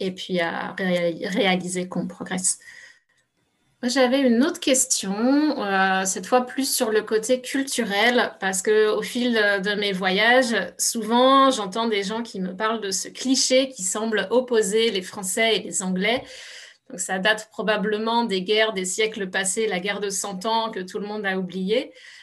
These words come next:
Apparemment, on s'aime pas, mais d'après mon expérience, j'ai l'impression qu'en fait, les Français et les Anglais, on s'entend plutôt bien, si on généralise.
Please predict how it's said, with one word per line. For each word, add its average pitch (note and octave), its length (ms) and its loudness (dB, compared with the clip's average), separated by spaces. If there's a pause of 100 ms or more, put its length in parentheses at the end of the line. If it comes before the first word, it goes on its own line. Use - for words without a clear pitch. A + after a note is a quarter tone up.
(140)
Apparemment, B3+ 640 2
on B3 60 0
s'aime A3 300 -2
pas, G#3+ 240 2
mais A3 160 0
d'après G#3+ 420 2
mon A#3+ 160 -2
expérience, A3+ 960 0 (300)
j'ai G3+ 180 -4
l'impression G3 520 -2
qu'en A3+ 140 -4
fait, B3 280 0
les G3 80 -4
Français A#3 480 -2
et G#3+ 40 0
les F#3+ 220 -4
Anglais, A3+ 380 0 (160)
on F#3+ 60 -10
s'entend F#3 420 -6
plutôt B3+ 440 0
bien, G3 400 -6 (300)
si - 180 -18
on G3 60 -10
généralise. F#3 720 -4